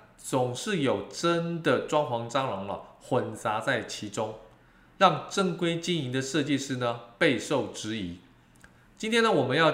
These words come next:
进入屋主的最关切的问题，了解装潢诈骗最常见的手法跟状况，让现有装潢需求的听众呢，可以谨慎小心的避免掉入真正的陷阱。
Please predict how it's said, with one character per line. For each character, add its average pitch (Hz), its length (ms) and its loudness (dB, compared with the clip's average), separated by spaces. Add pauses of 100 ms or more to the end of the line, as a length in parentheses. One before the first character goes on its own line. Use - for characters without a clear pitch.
进 165 240 -2
入 147 300 0 (140)
屋 165 180 0
主 120 200 -6
的 101 120 -2
最 143 340 0
关 170 260 0
切 170 200 -2
的 113 100 0
问 123 180 -2
题， - 180 -14 (440)
了 156 180 4
解 151 220 2 (380)
装 190 360 4
潢 135 280 0
诈 151 260 2
骗 123 360 -6 (260)
最 185 360 2
常 123 300 -4
见 151 160 -4
的 117 140 -4
手 117 320 -6
法 95 180 -2
跟 113 220 -10
状 113 180 -2
况， 107 220 -2 (800)
让 - 280 2
现 208 300 0
有 117 160 0
装 185 280 0
潢 147 200 -2
需 170 220 -6
求 131 180 -4
的 123 100 -4
听 151 260 -6
众 151 180 0
呢， 110 220 -2 (280)
可 160 120 0
以 165 200 2
谨 117 300 -2
慎 160 300 0 (100)
小 107 420 0
心 170 320 -2
的 - 400 0
避 170 120 0
免 113 200 -2
掉 139 140 4
入 139 220 2
真 143 180 2
正 139 140 0
的 110 80 -2
陷 107 240 -2
阱。 - 140 -12